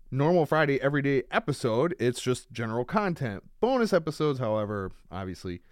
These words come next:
little different. But what I wanted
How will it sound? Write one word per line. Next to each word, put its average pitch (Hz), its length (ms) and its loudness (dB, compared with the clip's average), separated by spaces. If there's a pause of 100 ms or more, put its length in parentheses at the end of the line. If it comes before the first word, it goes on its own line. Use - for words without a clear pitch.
(920)
little 226 160 10
different. - 400 0
But - 560 0 (480)
what 147 220 -2
I 202 180 4
wanted 180 560 4